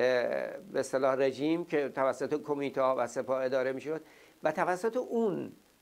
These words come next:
عملیات علیه مجاهدین رو اونجا هدایت می‌کردن که بعداً این ر-، اولین بار بود که این عبدالله پیام راه افتاد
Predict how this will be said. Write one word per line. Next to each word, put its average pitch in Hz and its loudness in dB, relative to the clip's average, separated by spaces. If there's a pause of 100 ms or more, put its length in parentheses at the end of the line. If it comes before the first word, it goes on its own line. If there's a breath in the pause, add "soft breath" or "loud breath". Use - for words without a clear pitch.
(180)
عملیات 151 4 (280)
علیه 143 6
مجاهدین 131 0
رو 131 2
اونجا 127 2 (280 soft breath)
هدایت 143 4
می‌کردن 131 0 (280 loud breath)
که 170 0
بعداً 160 6
این 214 -2 (140)
ر-، 160 4
اولین 156 4
بار 175 8
بود 180 2
که 160 0
این 147 0
عبدالله 143 2
پیام 139 2
راه 147 4
افتاد 156 0